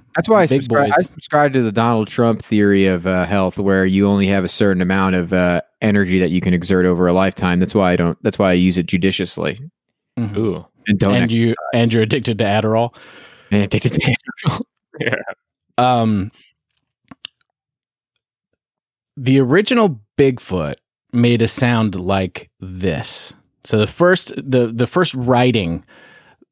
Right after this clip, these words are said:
Speaker 2: when they
Speaker 1: Can
Speaker 2: talk
Speaker 1: you read it,
Speaker 2: about in
Speaker 1: Tim?
Speaker 2: the nineteen thirties, when they were, or nineteen forties, when they were first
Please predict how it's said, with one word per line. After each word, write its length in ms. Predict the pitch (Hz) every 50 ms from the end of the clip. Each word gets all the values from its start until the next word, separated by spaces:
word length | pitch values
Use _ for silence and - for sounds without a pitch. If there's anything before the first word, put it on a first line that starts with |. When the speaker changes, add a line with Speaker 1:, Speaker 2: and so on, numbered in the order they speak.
| _ _ _ -
Speaker 2:
when 180 | 117 120 113
they 80 | 117 120
Speaker 1:
Can 120 | - - 135
Speaker 2:
talk 80 | 135 -
Speaker 1:
you 100 | - 123
read 120 | 104 98
it, 40 | 107
Speaker 2:
about 140 | 104 113 - -
in 80 | 143 135
Speaker 1:
Tim? 60 | 131
Speaker 2:
the 80 | 135 135
nineteen 400 | 147 165 185 180 - 196 185 170
thirties, 500 | - 156 143 139 135 127 127 123 113 123
when 100 | 123 120
they 80 | 120 117
were, 140 | 120 123 -
or 200 | 127 123 120 113
nineteen 420 | 113 117 127 135 131 - 143 131 123
forties, 640 | - - - 127 123 123 113 113 110 110 104 -
when 100 | - 113
they 120 | 113 113 110
were 280 | 110 107 107 101 98 - - - 87 -
first 520 | - - - 131 127 120 - - - -